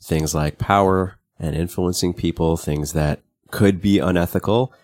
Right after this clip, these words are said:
usually all I say is, "Power is neither good nor bad. Hopefully use it for good purposes." That's all I can say, <laughs> right?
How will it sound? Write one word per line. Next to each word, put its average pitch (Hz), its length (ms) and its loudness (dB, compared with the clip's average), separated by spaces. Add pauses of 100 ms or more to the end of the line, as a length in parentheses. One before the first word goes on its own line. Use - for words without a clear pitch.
(280)
usually 143 320 4
all 90 200 6
I 85 100 4
say 82 420 -2
is, 82 640 -2 (120)
"Power 82 280 0
is 82 100 -4
neither 92 220 4
good 85 180 0
nor 90 160 0
bad. 107 500 2 (400)
Hopefully 85 380 -2
use 85 220 2
it 82 60 -2
for 87 120 -4
good 82 180 -2
purposes." 82 760 -2 (160)
That's - 180 -4
all 78 140 2
I - 80 -2
can - 140 -8
say, - 280 -8
<laughs> - 40 -20
right? 87 260 0